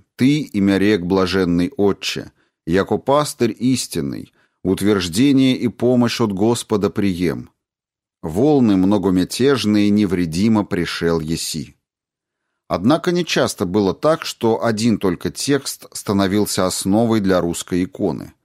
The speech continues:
Для нее был нужен и визуальный образец.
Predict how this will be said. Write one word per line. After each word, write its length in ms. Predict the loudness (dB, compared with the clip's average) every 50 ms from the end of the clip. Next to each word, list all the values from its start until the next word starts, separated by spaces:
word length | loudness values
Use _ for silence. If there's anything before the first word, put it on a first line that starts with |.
| _ _ _ _ _ _ _ _ _ _ _ _
Для 220 | -2 0 2 2
нее 300 | 4 2 2 4 4 2
был 220 | 4 2 2 4 4
нужен 380 | 4 4 2 2 2 0 -2
и 140 | 0 0 0
визуальный 600 | 0 0 0 0 0 2 2 2 2 0 0 0 0
образец. 720 | 0 0 0 -2 -2 -2 -4 -10 -12 -12 -14 -16 -18